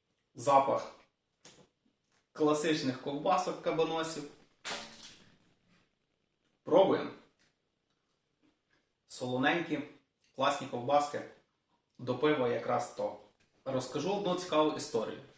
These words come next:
Можливо, ви не знали, але кабаноси — це польська національна страва.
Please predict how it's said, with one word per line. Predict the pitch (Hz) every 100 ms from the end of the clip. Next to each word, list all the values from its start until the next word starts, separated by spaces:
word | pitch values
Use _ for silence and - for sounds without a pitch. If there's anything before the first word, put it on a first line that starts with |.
| _
Можливо, | 110 110 160 180
ви | 175
не | 175 156
знали, | 190 202 135 -
але | 123 127
кабаноси — | 135 127 135 185 202 113 101 - - _ _ _
це | - 151 160 - - - - _ _
польська | - 147 151 -
національна | 147 120 - 123 117 123 123 120 120
страва. | - - 127 120 - - -